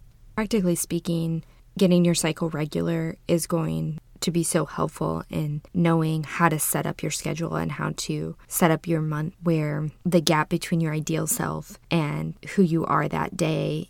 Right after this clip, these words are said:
you know, is smaller, where those expectations can start to align more often. And that's the beauty of cycle syncing, because even the nutrition and movement and physical support aspects of it can help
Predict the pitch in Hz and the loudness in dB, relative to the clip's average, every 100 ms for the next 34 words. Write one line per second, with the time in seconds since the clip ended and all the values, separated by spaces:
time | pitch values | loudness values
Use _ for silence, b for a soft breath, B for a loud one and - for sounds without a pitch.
0 | - 170 160 - - - 165 - - - | -6 -4 -2 -2 -4 -2 -2 -4 -6 -8
1 | 165 - 160 - - 170 - - - - | -6 -4 -4 -8 -4 -2 -2 -2 -4 -6
2 | - 170 - 156 156 - 165 - 156 - | 0 2 2 0 -4 -4 -2 -2 -4 -2
3 | 160 156 156 156 156 165 - - - - | -4 -2 -4 -4 -4 -4 -4 2 2 2
4 | - - - 185 B B B B 180 175 | -4 -8 -8 -10 B B B B 4 6
5 | 165 151 147 - - - 170 165 160 156 | 4 2 0 -2 -4 -2 -2 0 0 0
6 | 156 - 156 165 151 160 - 160 156 160 | -2 -2 -4 -4 -2 -4 -4 -4 -4 -6
7 | - 151 151 - 170 160 156 160 - 165 | -4 -6 -6 -2 0 0 -2 -4 -2 0
8 | 160 156 - 151 - 160 156 160 165 160 | 0 -2 -2 -2 0 0 -2 -2 -2 -2
9 | 160 165 175 - 156 156 156 185 175 160 | -2 -2 -4 -4 -4 -4 -4 -2 -2 -2
10 | 165 160 160 - - - - 160 - - | -2 -2 -4 -4 -6 -6 -4 -4 -4 0
11 | 156 170 - 208 - 220 233 226 _ - | 2 2 0 -2 -2 -2 -4 -6 _ -2
12 | 185 160 - 156 | 0 0 0 -2